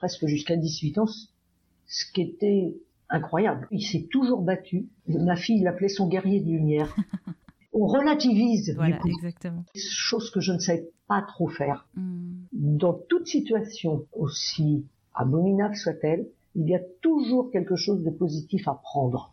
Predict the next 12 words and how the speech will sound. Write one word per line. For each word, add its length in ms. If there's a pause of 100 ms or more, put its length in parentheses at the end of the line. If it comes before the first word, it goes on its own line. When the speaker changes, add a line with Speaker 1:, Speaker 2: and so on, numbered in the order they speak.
Speaker 1:
tout 160
le 100
temps. 200 (240)
Et 40
ça, 200
c'est 320
presque, 540 (840)
presque 260
un 60
mantra 480
pour 120
moi. 280